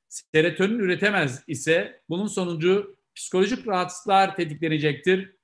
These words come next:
Sinirlilik hali, depresyon, uyku bozuklukları gibi. Bağırsak mukozasının tahriş olması ve dolayısıyla bunun sonucu bağışıklık sistemin çökmesine bağlı olarak da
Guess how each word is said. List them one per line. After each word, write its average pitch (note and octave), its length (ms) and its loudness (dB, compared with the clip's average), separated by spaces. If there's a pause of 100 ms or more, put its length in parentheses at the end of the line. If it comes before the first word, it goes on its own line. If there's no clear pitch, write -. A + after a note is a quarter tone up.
Sinirlilik F3 640 -2
hali, E3+ 400 0
depresyon, D#3+ 640 -2
uyku D#3 300 -2
bozuklukları D3 880 -4 (280)
gibi. C#3+ 520 -2 (400)
Bağırsak A3+ 560 0
mukozasının G#3 880 0 (300)
tahriş F#3+ 420 0
olması G3 680 0 (320)
ve E3 260 0
dolayısıyla F3 840 2
bunun G3+ 200 2
sonucu F#3+ 420 -4
bağışıklık F3 420 -2
sistemin F3 440 -4
çökmesine E3+ 560 -6
bağlı E3+ 280 0
olarak D3 340 -2
da G3+ 260 0